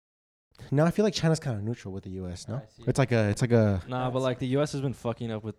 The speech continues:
Speaker 3: like, fucking with China's, like, whole, uh, economy, you know?
Speaker 1: Mm, what do you mean?
Speaker 3: They've been, like,
Speaker 1: Oh, like, instituted,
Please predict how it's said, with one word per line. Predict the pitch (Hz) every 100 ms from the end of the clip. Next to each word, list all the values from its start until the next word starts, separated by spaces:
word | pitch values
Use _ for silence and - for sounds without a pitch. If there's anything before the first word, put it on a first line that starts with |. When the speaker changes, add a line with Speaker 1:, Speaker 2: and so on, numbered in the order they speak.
| -
Speaker 3:
like, | 101 101 -
fucking | 117 107 113
with | 104
China's, | - 101 104 98
like, | 95 95
whole, | 104 95 92 92
uh, | 90 90 101 _ - - - - _ _ _ _ _ _ _ _ 247
economy, | - 101 95 95 92
you |
know? | 101 117 _ _ _ _ _ _ _ _ _ _ _ _ _ -
Speaker 1:
Mm, | 170 165 - _ _ _ _
what | 139 131
do |
you | 127
mean? | 135 101 78 _ _ _ _ _ _ _ _ _
Speaker 3:
They've | 107
been, | 110 107
like, | 107 98
Speaker 1:
Oh, | 131
like, | 127 117
instituted, | 123 107 107 131